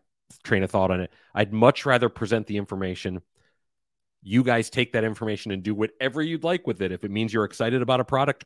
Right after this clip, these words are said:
great. If it means you're not as excited about a product, okay. And then you go and try it out. So that's kind of where it is. That, I hope that answers the question, but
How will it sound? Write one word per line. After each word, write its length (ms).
great. 400
If 120
it 60
means 220
you're 80
not 260
as 120
excited 360
about 180
a 40
product, 400
okay. 440
And 80
then 140
you 120
go 440
and 120
try 240
it 80
out. 180
So 400
that's 180
kind 220
of 80
where 180
it 80
is. 220
That, 200
I 80
hope 220
that 120
answers 300
the 80
question, 560
but 260